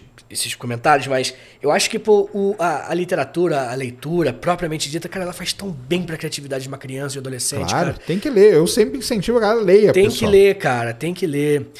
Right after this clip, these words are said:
Speaker 1: E esse aqui, ó, tem várias imagens também. Então, assim, são ilustrações do Carlos Seco, inclusive grande artista, amigo nosso.
Speaker 2: Traço legal, né?
Speaker 1: Pô, e é bem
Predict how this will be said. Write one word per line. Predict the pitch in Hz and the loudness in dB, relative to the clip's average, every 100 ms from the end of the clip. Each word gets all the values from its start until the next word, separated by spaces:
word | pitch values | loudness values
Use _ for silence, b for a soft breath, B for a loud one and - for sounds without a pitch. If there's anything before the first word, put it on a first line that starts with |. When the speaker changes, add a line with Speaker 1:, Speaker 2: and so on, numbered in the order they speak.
| B | B
Speaker 1:
E | 175 | 4
esse | 202 208 | 6 6
aqui, | 208 269 | 2 4
ó, | 240 151 | 6 6
tem | 180 | 2
várias | 165 214 | 2 2
imagens | 240 240 285 120 117 | 2 -2 -2 -4 -8
também. | - 95 107 | -10 -14 -16
Então, | - 170 185 | -6 -2 0
assim, | 180 170 135 113 - b b - | 0 -2 -6 -10 -16 b b -14
são | - 131 | -6 -4
ilustrações | 135 156 139 151 | -4 -4 -2 -4
do | 156 | -6
Carlos | - 202 240 190 | -2 -2 -2 -2
Seco, | - 170 196 233 - b b b | 0 0 -2 -6 -20 b b b
inclusive | - 110 113 113 | -20 -16 -16 -12
grande | 127 165 151 | -6 -4 -4
artista, | 117 - 135 123 | -6 -8 -8 -8
amigo | 123 117 | -8 -8
nosso. | 117 139 - B - | -6 -4 -4 B -2
Speaker 2:
Traço | 127 151 165 | 0 0 0
legal, | 160 156 185 | 2 4 4
né? | 185 185 - | 2 -2 -2
Speaker 1:
Pô, | 120 165 156 | 0 4 4
e | |
é | 131 | 4
bem | 139 160 143 123 113 101 | 2 0 -2 -6 -8 -12